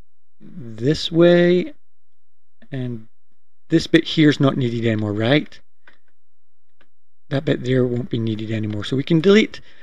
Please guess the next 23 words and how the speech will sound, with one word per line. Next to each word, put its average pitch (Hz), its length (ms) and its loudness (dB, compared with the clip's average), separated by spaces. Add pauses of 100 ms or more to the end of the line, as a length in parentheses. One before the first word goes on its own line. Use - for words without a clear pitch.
(180)
uh, 170 400 8
we'll 160 100 4
delete 170 360 6
this, 175 440 6 (400)
'cause - 180 -2
we 156 100 8
know 180 280 10
this 175 160 10
bit's - 240 0
not 147 200 4
del-, 127 200 0 (200)
not 147 180 2
needed 127 260 0
anymore, 107 360 -2
okay? 123 280 2
So 135 300 2 (1000)
that's 147 200 0
only 170 180 8
needed 151 500 6
from, 139 560 4
from 139 180 2
there 170 180 10
now, 107 300 6